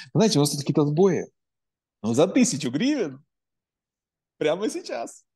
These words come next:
Я говорю: «Ну, я сталкивался с этим, когда там, э, покупал свою машину два года назад. Но я дождался электронной очереди, я видел, как это работает». Он говорит: «Макс, щас ещё хуже.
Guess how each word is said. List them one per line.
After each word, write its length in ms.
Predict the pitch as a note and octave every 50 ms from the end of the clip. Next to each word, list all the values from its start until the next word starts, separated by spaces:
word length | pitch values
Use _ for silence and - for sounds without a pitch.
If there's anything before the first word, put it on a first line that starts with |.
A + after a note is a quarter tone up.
| _ _ _ _ -
Я 180 | G#2+ A2+ A#2+
говорю: 320 | A#2 B2 B2+ B2+ A#2 A#2+ - - -
«Ну, 220 | - D3 D3+ C3+ B2+
я 220 | B2 A2 C3 D3+ E3
сталкивался 600 | - - F3+ E3+ C#3+ B2 B2+ A2+ G2+ F#2+ - G#2+
с 100 | F#2+ -
этим, 300 | F3+ G#3 G3 F3 C#3+ - _ _ - _ _ _
когда 280 | - G#2 F#2+ G#2 C#3
там, 240 | C3+ C#3 A#2 G#2 - - -
э, 380 | F#2+ G2+ G#2+ G#2 G#2+ G2+ G2+ - - - - _ _ _
покупал 380 | - A2 - - - C3+ D3 D3
свою 240 | - - B2 A#2 G#2+
машину 760 | G#2+ G2+ - - D3+ D3+ C3+ A#2 G#2+ G#2 G2+ G2 G2 F#2+ F2+
два 180 | F2+ G2+ A#2 A#2+
года 200 | A2 G#2+ G#2+ G#2+
назад. 280 | A2 G#2+ F#2+ F2 F2+ - _ _ _ _ _ _ _ _ _
Но 200 | - F#2+ G#2 G2+
я 200 | G2+ F2 A2 G#2
дождался 600 | G2+ G#2+ G#2+ - G2+ A2+ A#2 D3 E3+ D#3+ - C3+ A2+
электронной 400 | A2+ G#2+ G#2+ A#2+ A#2 A2 G#2+ G#2
очереди, 460 | G#2+ C3+ D#3+ D3+ - C3 A2 G2 F#2+
я 200 | F#2+ G2 A#2 A#2
видел, 380 | A#2 A2+ D3 D#3+ B2+ A#2 G2+ F#2+
как 160 | - - -
это 120 | G2 - F#2
работает». 440 | F2+ F2+ E2+ - - - - - -
Он 80 | G2+
говорит: 180 | G#2 G2+ G#2 G2+
«Макс, 260 | A2+ A#2+ A2 F#2 -
щас 200 | - B2 A#2 -
ещё 220 | C3 A#2+ - C3+ C3
хуже. 440 | - - A#2 G#2+ F#2+ F2 E2 -